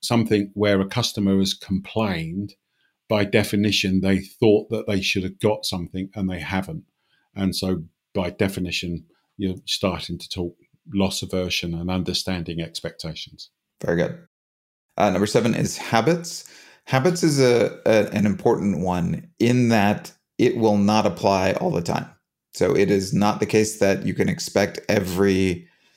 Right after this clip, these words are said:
Speaker 2: stage of every journey to have a habitual component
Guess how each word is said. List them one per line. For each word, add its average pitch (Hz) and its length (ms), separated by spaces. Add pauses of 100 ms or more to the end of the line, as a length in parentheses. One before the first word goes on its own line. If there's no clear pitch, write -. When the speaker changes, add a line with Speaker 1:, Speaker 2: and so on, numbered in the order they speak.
(200)
Speaker 2:
stage 113 720
of 98 160
every 107 300
journey 107 540
to 110 140
have 101 200
a 101 60
habitual 95 440
component 98 640